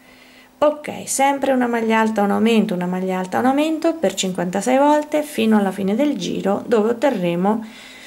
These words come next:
centosessantotto maglie alte.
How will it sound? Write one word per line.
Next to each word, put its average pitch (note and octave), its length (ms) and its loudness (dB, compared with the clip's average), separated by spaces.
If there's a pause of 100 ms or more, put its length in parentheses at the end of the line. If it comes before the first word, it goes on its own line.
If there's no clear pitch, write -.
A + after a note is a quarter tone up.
(300)
centosessantotto A3+ 1000 -2
maglie F3+ 300 0
alte. F#3 680 -4